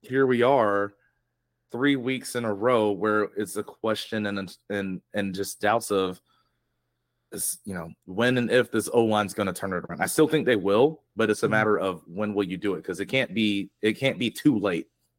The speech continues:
Speaker 1: That, you
Speaker 2: Yeah.
Speaker 1: know, that'll, that'll hurt the Falcons, not only for their playoff hopes, but even if they do make the playoffs, maybe where they get in, in,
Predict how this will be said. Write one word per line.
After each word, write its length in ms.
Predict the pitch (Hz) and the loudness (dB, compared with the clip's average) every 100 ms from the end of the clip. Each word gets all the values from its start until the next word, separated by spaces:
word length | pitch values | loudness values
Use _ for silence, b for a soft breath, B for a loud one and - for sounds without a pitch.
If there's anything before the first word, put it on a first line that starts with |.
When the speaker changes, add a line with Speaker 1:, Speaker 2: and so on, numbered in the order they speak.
| _ | _
Speaker 1:
That, 160 | 113 110 - | -2 0 -2
you 120 | 101 | -2
Speaker 2:
Yeah. 60 | |
Speaker 1:
know, 100 | 98 | 0
that'll, 280 | 92 104 101 - - | 2 2 2 -2 0
that'll 400 | 110 110 98 - _ _ | 2 4 2 -2 _ _
hurt 220 | - 123 | -2 -2
the 100 | - | -2
Falcons, 680 | - 117 117 104 95 87 - B B B B B - | 0 2 2 -4 -8 -8 -10 B B B B B -2
not 140 | 127 | 2
only 180 | 131 123 | 4 4
for 100 | 117 | 2
their 120 | 107 | 0
playoff 340 | - 117 98 | 2 2 2
hopes, 320 | - 127 165 - | 0 0 0 0
but 160 | 113 | 0
even 160 | 117 110 | 2 0
if 60 | |
they 100 | 104 | -2
do 160 | 92 117 | 0 -2
make 220 | 98 92 | -2 -6
the 60 | 95 | -4
playoffs, 360 | 98 92 87 | -2 0 -2
maybe 220 | 98 92 87 | -4 -6 -6
where 280 | 90 98 | 0 0
they 180 | 92 90 | 0 -2
get 240 | 82 95 85 | -4 -6 -4
in, 320 | 95 90 85 | -4 -4 -6
in, 220 | 98 92 | -8 -10